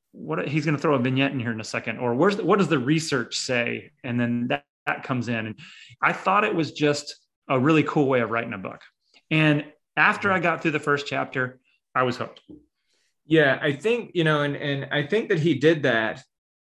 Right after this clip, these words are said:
Speaker 2: And I enjoyed some of that as well. Um, and I had mentioned a few months ago when we were talking about the book that he had,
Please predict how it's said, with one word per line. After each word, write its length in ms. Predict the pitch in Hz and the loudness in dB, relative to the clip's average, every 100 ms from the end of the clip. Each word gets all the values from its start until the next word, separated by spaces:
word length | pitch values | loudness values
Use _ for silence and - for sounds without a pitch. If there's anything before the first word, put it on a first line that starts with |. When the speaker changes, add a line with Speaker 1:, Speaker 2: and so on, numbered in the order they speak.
| _ | _
Speaker 2:
And 100 | 160 | 0
I 120 | 160 208 | 2 2
enjoyed 340 | 185 175 156 | 2 2 2
some 120 | 160 | -2
of 100 | 139 | -4
that 200 | 131 117 | -4 -4
as 140 | 113 107 | -6 -6
well. 360 | 113 80 117 - | -6 -6 -8 -6
Um, 280 | 123 120 | -4 -4
and 80 | 117 | 0
I 140 | 143 165 | 2 4
had 100 | 151 | 2
mentioned 320 | 151 147 143 | 0 -4 -6
a 40 | |
few 160 | - 135 | -4 -2
months 240 | 131 135 | -2 -2
ago 80 | 131 | -2
when 100 | 123 | -2
we 60 | 120 | -2
were 80 | |
talking 280 | 120 127 120 | -2 -2 -2
about 140 | 120 110 | -4 -6
the 60 | |
book 260 | 110 117 113 | -2 -2 -2
that 140 | 117 | -4
he 80 | 131 | 0
had, 160 | 127 | -2